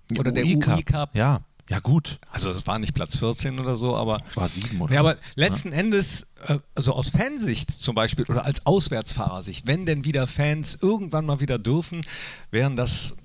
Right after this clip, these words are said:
Speaker 1: natürlich in der Conference League wahrscheinlich Fahrten, äh, die man auch mitnehmen würde, ne? Weil man da dann wirklich gegen Mannschaften spielt, wo man vielleicht sonst so im normalen Leben nicht hinfahren würde.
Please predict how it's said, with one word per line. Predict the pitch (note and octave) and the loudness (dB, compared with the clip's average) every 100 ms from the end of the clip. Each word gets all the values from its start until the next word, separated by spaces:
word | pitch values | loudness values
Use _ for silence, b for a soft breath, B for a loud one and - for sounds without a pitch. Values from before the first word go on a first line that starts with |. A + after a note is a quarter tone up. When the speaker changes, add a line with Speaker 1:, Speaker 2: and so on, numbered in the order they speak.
| - | -8
Speaker 1:
natürlich | G2+ - D3 D3 C#3+ | -6 0 2 2 2
in | C3 | -2
der | A#2+ | -2
Conference | C3+ B2 B2+ A2 | -2 -2 -4 -4
League | B2+ A2+ | -4 -4
wahrscheinlich | A2 B2+ A#2 A2+ | -2 -2 -2 -2
Fahrten, | - A#2+ C3+ A#2 A2+ A2 - - | 0 0 -2 -4 -6 -8 -10 -4
äh, | G#2+ G#2 G#2 - - - - - - - | -2 -2 -4 -6 -14 -16 -14 -12 -8 -8
die | - A#2 | -4 -2
man | A2+ A2 | 0 0
auch | D#3+ | 0
mitnehmen | F3 D3 G#2+ F#2 E2+ | -2 -2 -2 -4 -4
würde, | G2 F2 - | -4 -4 -4
ne? | C3+ F3+ | -6 -4
Weil | A2+ G#2 | -4 -4
man | G2 | -4
da | F#2 G#2 A#2+ | -2 -2 -2
dann | A2+ A#2+ B2 C3 - | -4 -6 -8 -14 -14
wirklich | C3 B2 C3+ A#2+ - | -4 -4 -2 -6 -4
gegen | A#2+ A#2+ | -6 -4
Mannschaften | B2 C3 - A#2 | -4 -4 -6 -6
spielt, | - - B2 B2 - - - - - - - | -6 -2 0 0 -4 -10 -10 -18 -18 -16 -8
wo | A#2+ | -4
man | A#2 A2 | -2 -4
vielleicht | - A2+ A2 - - | -4 -2 -2 -4 -2
sonst | A2+ C3 - - - | -2 -2 -4 -6 -4
so | C3 B2 A2+ | -2 -2 -2
im | A2+ | -4
normalen | A#2 G#2 A2 A#2 C3 C3 C3 B2 - | -2 -2 0 0 0 0 -2 -6 -6
Leben | G#2+ A2+ A#2+ A2+ A#2 A#2+ - | -2 0 -2 -4 -8 -12 -6
nicht | D3 - | -2 -2
hinfahren | F#2+ - F#2+ F2+ F#2 | -4 -4 -6 -4 -6
würde. | F#2+ | -6